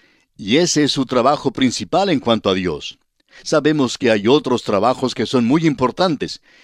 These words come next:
el trabajo de nuestro gobierno, el trabajo de publicar las noticias, las grandes corporaciones como las industrias de automóviles, aviones, etcétera.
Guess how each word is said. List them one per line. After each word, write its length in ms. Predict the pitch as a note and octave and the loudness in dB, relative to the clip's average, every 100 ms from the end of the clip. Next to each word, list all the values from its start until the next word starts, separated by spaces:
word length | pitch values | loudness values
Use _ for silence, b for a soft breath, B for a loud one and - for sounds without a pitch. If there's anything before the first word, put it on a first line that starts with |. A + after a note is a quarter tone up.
| b | b
el 120 | A2 | -4
trabajo 400 | F#2+ F#2+ A2 A2+ | -2 0 0 2
de 100 | G2 | 0
nuestro 340 | F#2+ F#2+ G2+ | 0 -4 -4
gobierno, 600 | F2+ F2 A2 D3 B2 D#2 - B | -6 -2 2 2 0 -6 -12 B
el 160 | C3 A2 | -4 -2
trabajo 440 | A2 G#2 G2+ A#2+ | 0 0 2 0
de 100 | A2 | 0
publicar 560 | - A2+ G#2 A2+ A#2+ A2+ | -2 -6 -4 0 0 0
las 220 | A2+ - | -6 -6
noticias, 640 | F#2 D#3+ F3+ - F#2 D#2+ - B | -8 -6 -4 -4 -6 -10 -16 B
las 240 | B2+ A2+ | -2 -2
grandes 400 | F#2+ A#2+ C3+ A#2+ | -2 0 0 -2
corporaciones 800 | - G#2+ A2+ G#2+ - C3 C3+ A#2+ - | -2 -4 0 0 0 2 2 2 -2
como 220 | - A#2+ A#2 | 0 2 4
las 180 | G#2 | 2
industrias 560 | A2 G2 A#2 A#2+ G#2+ F#2 | 0 -2 -2 -2 -2 0
de 60 | G2 | -2
automóviles, 800 | F2+ F#2 G2+ C#3+ B2 A#2+ A2 - B | -2 -4 0 2 0 -2 -4 -8 B
aviones, 540 | G2+ G2 C3 B2+ - | -4 0 2 2 -2
etcétera. 500 | C3 - E3+ G#2 | 0 0 0 0